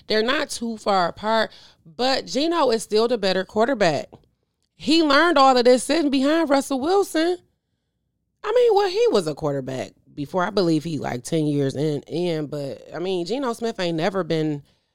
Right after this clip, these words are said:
elite. And it's like he's playing elite football right now on a horrible <laughs> team, I guess. Both of 'em two and two.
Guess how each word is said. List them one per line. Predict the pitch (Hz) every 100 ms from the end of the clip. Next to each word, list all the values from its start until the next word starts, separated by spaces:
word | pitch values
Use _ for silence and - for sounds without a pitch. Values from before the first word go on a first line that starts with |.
| _ _ _ _ _ _ _ _ _ _ _ _ -
elite. | 220 208 285 370 - _ _ _ _ _ -
And | 254 269
it's | 311 285
like | 269 254
he's | 330 339 302
playing | 302 311 294 277 -
elite | 254 240 240 277 302 -
football | 302 311 254 254 226
right | 220 208
now | 202 190 190 208 - - _ _ _ _ _ _ - - _ _ _ _ _ _ _ _ _ _ _ -
on | 165
a | 175
horrible | 156 160 175 185
<laughs> |
team, | 170 202 214 240 196 202
I | 165
guess. | 170 196 180
Both | 165 285 523
of | 320 294
'em | 285
two | - 302
and | 269
two. | - 359 415